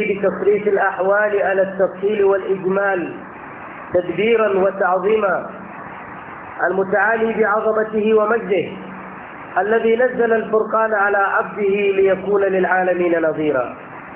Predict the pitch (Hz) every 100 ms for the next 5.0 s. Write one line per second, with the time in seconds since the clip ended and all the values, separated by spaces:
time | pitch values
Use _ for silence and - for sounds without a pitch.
0 | - - - - - - - - 160 190
1 | 196 202 208 220 220 208 226 190 208 214
2 | - 208 214 139 - - - - - -
3 | - - - - - - 190 254 254 226
4 | 233 233 226 214 214 196 196 208 156